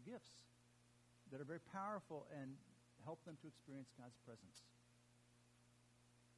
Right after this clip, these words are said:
Do you want what God wants? Do you want to have God living inside you, guiding you, nudging you, always with you? Do you want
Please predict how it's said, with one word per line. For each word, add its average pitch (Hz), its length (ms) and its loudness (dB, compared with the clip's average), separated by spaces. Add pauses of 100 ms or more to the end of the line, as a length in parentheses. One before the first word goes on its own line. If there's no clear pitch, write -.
(1600)
Do 185 80 6
you 254 380 8
want 143 340 0 (1500)
what 135 160 -6
God 113 160 0 (120)
wants? - 360 -10 (1600)
Do 156 80 2
you 165 80 6
want 214 400 4
to 185 80 0
have 175 240 2
God 156 240 2 (120)
living 190 280 4
inside 127 560 -2
you, 127 160 0
guiding 165 480 2
you, 165 80 0 (160)
nudging 143 320 2
you, 139 160 2 (160)
always 127 400 -2
with 110 160 -6 (160)
you? - 80 -14 (1400)
Do 151 80 2
you 160 80 2
want 196 160 0